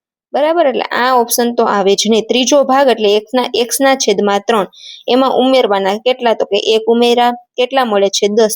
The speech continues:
તો એક્સ ના છેદમાં ત્રણ વત્તા એક બરાબર દસ આવી ગયો. જો આ ઓપ્શન આપણને મળે છે. ત્યાર પછી ઝેડ નો ચોથો ભાગ, આ ઝેડ એનો ચોથો ભાગ એટલે છેદમાં ચાર. એમાંથી તેર બાદ કરવાના છે. હાલો, માઇનસ તેર કર્યા,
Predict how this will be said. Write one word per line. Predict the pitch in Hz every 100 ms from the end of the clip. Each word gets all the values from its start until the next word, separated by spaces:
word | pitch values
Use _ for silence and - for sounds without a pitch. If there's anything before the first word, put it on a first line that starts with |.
| -
તો |
એક્સ | - 240 -
ના | 269 269
છેદમાં | 262 208 202 202 202
ત્રણ | - 240 254
વત્તા | 214 190 - 190 -
એક | 220 220
બરાબર | 185 - - 190
દસ | 190 190 185
આવી | - 185
ગયો. | - -
જો | 180
આ | 143
ઓપ્શન | 143 - -
આપણને | 190 _ -
મળે | - - - -
છે. | - - _ - - - - - _ -
ત્યાર | 294
પછી | 294 302 302
ઝેડ | 214 220 247 285
નો | 294 302
ચોથો | 247 233 240 247
ભાગ, | 247 240 226
આ | 196
ઝેડ | 190 233 247 294 339 - -
એનો | 214 208
ચોથો | 208 233 233 220
ભાગ | - 247 185
એટલે | - 180
છેદમાં | - 233 226 220 214
ચાર. | 247 254 269 - - - -
એમાંથી | 254 277 277
તેર | 277 277 277
બાદ | 233 247 247
કરવાના | 262 254 254 247
છે. | 240 247
હાલો, | 214 202
માઇનસ | 202 208 214 208 -
તેર | 220 220
કર્યા, | 220 220 233